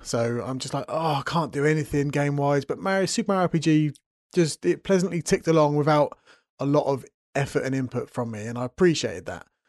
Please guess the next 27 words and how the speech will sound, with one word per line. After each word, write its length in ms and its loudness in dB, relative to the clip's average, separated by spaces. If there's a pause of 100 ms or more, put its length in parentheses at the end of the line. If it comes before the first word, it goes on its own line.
(180)
But 80 2
also, 720 4 (140)
you 100 -6
know, 120 0
as 100 -2
someone 200 -4
who 80 -2
has 160 -4
enjoyed 440 -2 (400)
the, 260 -4
uh, 100 -6
the 100 -6
R 100 -4
P 120 -4
Gs 480 -4
with 140 -8
Mario's 460 -2
in, 240 -2
I 180 -2
found 300 0
it 100 -6
quite 380 0 (760)
a 40 -8
bit 300 -4
too 680 0 (280)
disjointed 540 -2
and, 480 -4